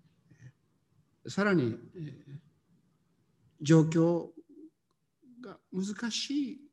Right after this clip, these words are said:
ということがありましても、主の慰めと励ましに手を取っていただいて、「それでも主を感謝します」と、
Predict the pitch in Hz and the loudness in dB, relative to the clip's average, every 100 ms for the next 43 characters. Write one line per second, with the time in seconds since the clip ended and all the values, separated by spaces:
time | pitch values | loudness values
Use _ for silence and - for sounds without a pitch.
0 | _ - 156 160 147 147 151 139 165 220 | _ -14 -12 -10 -14 -16 -14 -10 -10 -10
1 | - - 143 110 107 _ _ _ _ _ | -14 -12 -10 -12 -16 _ _ _ _ _
2 | _ _ _ _ _ _ _ _ _ _ | _ _ _ _ _ _ _ _ _ _
3 | _ _ _ _ _ _ _ _ _ _ | _ _ _ _ _ _ _ _ _ _
4 | _ _ _ - 151 131 120 123 143 - | _ _ _ -8 -6 -4 -6 -12 -10 -10
5 | - - - - - - _ - - - | -10 -16 -20 -20 -20 -20 _ -20 -20 -20
6 | _ _ - 139 123 135 123 120 135 127 | _ _ -4 -2 -2 -2 -4 -4 -6 -8
7 | - - - _ _ - - _ _ _ | -14 -20 -20 _ _ -20 -20 _ _ _
8 | _ _ _ _ _ _ _ _ 143 135 | _ _ _ _ _ _ _ _ -4 -2
9 | 127 - 151 180 151 - - 135 - 165 | -2 -2 0 0 -2 -6 -10 -10 -10 -12
10 | 156 143 151 202 190 - 127 123 - - | -10 -12 -10 -12 -12 -10 -12 -12 -16 -20
11 | _ - - 123 160 190 - 185 - 381 | _ -14 -6 -4 -2 -4 -4 -6 -4 -4
12 | - 208 - 180 190 - 131 | -4 -4 -4 -4 -4 -6 -10